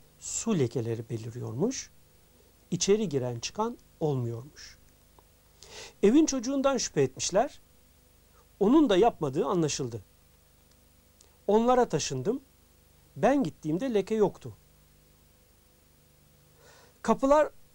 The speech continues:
açık vaziyette oturup beklemeye başladım. Nihayet lekelerin kendiliğinden oluşmaya başlamasına tanık oldum.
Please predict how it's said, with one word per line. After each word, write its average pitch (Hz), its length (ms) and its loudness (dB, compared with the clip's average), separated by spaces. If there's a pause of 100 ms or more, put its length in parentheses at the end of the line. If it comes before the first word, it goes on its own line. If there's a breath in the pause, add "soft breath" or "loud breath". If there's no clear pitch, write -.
(380)
açık - 360 -4
vaziyette 147 460 -2
oturup 208 360 -6
beklemeye 156 460 2
başladım. 120 420 -6 (540)
Nihayet 180 500 0
lekelerin 160 440 -2
kendiliğinden 147 840 -2
oluşmaya 147 640 -6
başlamasına 139 640 -8
tanık 143 280 -6
oldum. 113 280 -10